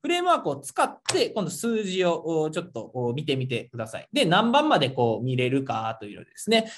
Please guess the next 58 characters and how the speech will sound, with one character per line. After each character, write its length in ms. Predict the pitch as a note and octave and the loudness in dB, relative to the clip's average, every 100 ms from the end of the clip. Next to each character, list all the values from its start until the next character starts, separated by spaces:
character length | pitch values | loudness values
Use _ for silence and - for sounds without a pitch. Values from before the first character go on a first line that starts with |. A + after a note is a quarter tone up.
| - - | -12 2
え 640 | C#3+ C#3 C3 B2+ B2 A#2+ A#2+ | 6 8 8 8 6 4 0
ー、 120 | - | -8
ち 60 | A#2+ | -8
ょ 20 | |
っ 20 | |
と 80 | A2+ | -6
見 140 | A#2 | -4
て 80 | A#2 | -2
い 80 | A2+ | -2
た 80 | A2+ | -2
だ 100 | G#2+ | -4
き 80 | |
た 80 | - | -8
い 80 | F2 | -10
な 100 | D#2 | -10
と、 100 | - - | -18 -8
お、 680 | B2 A#2 A2+ G#2 G2 F#2 - | 0 2 2 0 -4 -6 -8
思 160 | A#2+ G#2+ | -6 -6
い 60 | G2+ | -6
ま 120 | A2+ | -8
す。 280 | - - _ _ _ | -10 -10 _ _ _
は 120 | A2+ | -4
い。 120 | F#2+ - _ - - | -4 -8 _ -20 -20
そ 140 | - E4 | 0 6
れ 80 | F4 | 8
で 80 | |
は 80 | D#4+ | 8
で 100 | D#3+ | 6
す 100 | D3+ | 2
ね、 120 | D3+ | 2
も 120 | E3+ B3+ | 4 4
う 60 | |
一 120 | C4+ | 4
度 200 | B3 A#3 - | 4 4 2
三 240 | A#3 B3 | 0 2
十 180 | B3+ G#3+ | 2 2
秒 160 | B2+ | 0
測 240 | A#2+ F3 C3 | 0 -2 -4
っ 80 | - | -2
て 80 | C3 | -4
い 80 | |
き 80 | C3 | -2
た 100 | C3 | -4
い 120 | G#2 | -6
と 180 | - - - | -8 -12 -6
思 140 | B2+ | -4
い 40 | A#2 | -2
ま 120 | A#2 | -4
す 120 | - | -4
の 80 | C#3 | 0
で、 240 | F#3+ - | 0 0
用 220 | B3+ F4 F#4 | 2 2 6
途 140 | C#4+ | 6
は 120 | C3+ | 6
一 100 | C3+ | 4
緒 180 | C3+ F3 | -2 -2
で 100 | A#2+ | -2
す。 180 | A2+ - | -4 -12